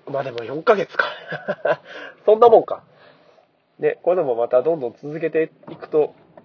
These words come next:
どういう塩梅になるのか、楽しみな部分もあるんで、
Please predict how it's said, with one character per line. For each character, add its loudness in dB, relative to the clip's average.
ど -4
う -4
い -4
う -2
塩 0
梅 2
に -12
な -2
る -8
の -12
か、 -8
楽 -4
し -14
み -14
な -6
部 -14
分 -18
も -12
あ -10
る -18
ん -20
で、 -16